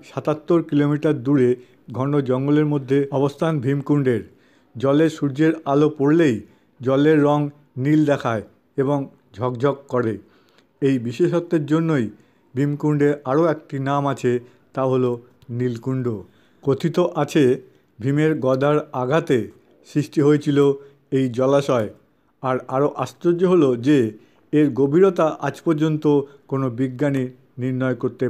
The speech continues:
পারেননি। পুরাণে উল্লেখিত নীলকুণ্ডের সঙ্গে এর মিল খুঁজে পাওয়া যায়।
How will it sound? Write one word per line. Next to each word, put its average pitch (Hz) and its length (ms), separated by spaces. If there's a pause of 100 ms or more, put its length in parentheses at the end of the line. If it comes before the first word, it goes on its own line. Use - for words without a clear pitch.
পারেননি। 120 560 (260)
পুরাণে 165 380 (140)
উল্লেখিত 156 460 (580)
নীলকুণ্ডের 170 640
সঙ্গে 156 380 (800)
এর 151 180 (300)
মিল 147 260
খুঁজে 151 260
পাওয়া 131 240
যায়। 117 300